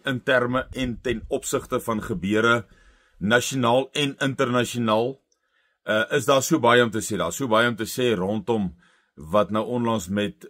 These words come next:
president Trump gebeur het en alles rondom dit, of baie rondom dit, en 'n mens sal nooit weet wat alles rondom alles aangaan nie, maar daar's so baie om oor te gesels. Die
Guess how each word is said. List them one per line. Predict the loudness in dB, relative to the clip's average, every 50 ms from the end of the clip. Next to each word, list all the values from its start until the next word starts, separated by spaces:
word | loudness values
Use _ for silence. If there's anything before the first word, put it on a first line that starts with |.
| -12 -6
president | -4 -4 -4 -4 -2 -2 -4 -2 -2 0
Trump | 4 4 4 2 0
gebeur | -4 -6 -6 -2 0 2 2 4
het | 4 2 2 0 -8 _ _ _ _ _ _ _ _ _ _ _ _
en | -8 -6 -6 -6 -2
alles | 2 4 4 4 4 4 0 0 0
rondom | 0 2 2 0 0 -2 -2 -2 0
dit, | 0 0 -2 -2 -2
of | -2 -2 -2 -2 -2
baie | -2 -2 0 2 4 4 4 4
rondom | 4 2 0 -2 -4 -4 -6 -6 -2 0
dit, | 0 0 0 0
en | -6 -6 -6 -6 -8 -6
'n | -6
mens | -4 -4 -4 -4
sal | -4 -4 -4
nooit | -2 -2 -2 -2 -4 -4
weet | -6 -4 -2 -2 -2 -4
wat | -6 -6 -6 -6 _
alles | 0 2 2 2 2 0 -2 -4
rondom | -6 -4 -4 -4 -4 -4 -4 -6 -6 -4
alles | -2 0 2 2 2 0 -2 -4
aangaan | -8 -8 -8 -8 -6 -6 -6 -4
nie, | -6 -8 -10 -14 -20 _ _ _ _ _ _ _ _ _ -8
maar | -4 -2 0 2 2 0 0
daar's | 0 -2 -2 -2 -2
so | -2 -2 -2
baie | -2 -2 -2 0 2 2 2 0
om | 0 -2 -6 -8 -8
oor | -4 -4 -4 -4 -4
te | -6 -8
gesels. | -8 -8 -8 -4 2 4 6 6 6 4 2 -2 -8 -14 -16 -14 -10
Die | -8 -6 -6 -6 -8